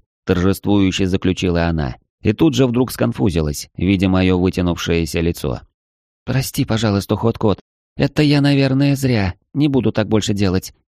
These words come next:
Эти новые способности, я просто как будто немного пьяна. У меня есть черта аскет, обеспечивающая иммунитет от эффектов любовных чар. Очарование, соблазнение,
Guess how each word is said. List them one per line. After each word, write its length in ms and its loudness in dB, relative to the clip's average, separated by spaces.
Эти 300 -2
новые 480 2
способности, 720 -2
я 160 2
просто 440 -2
как 220 -2
будто 340 -2
немного 500 2
пьяна. 460 0
У 120 0
меня 300 2
есть 320 0
черта 360 0
аскет, 580 -4
обеспечивающая 1080 0
иммунитет 760 0
от 200 -2
эффектов 520 -2
любовных 500 0
чар. 340 -6
Очарование, 800 0
соблазнение, 840 0